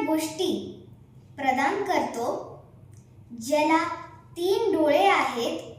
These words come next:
जो काळाचाही काळ आहे, ज्याचे नेत्र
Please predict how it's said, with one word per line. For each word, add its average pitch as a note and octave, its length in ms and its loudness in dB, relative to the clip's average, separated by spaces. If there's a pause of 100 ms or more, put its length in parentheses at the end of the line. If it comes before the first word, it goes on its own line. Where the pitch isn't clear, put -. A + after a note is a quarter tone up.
(1700)
जो D4+ 500 2 (300)
काळाचाही F#4 920 2
काळ C4+ 420 2
आहे, A#3 720 -2 (1080)
ज्याचे D4 400 4
नेत्र D4 520 0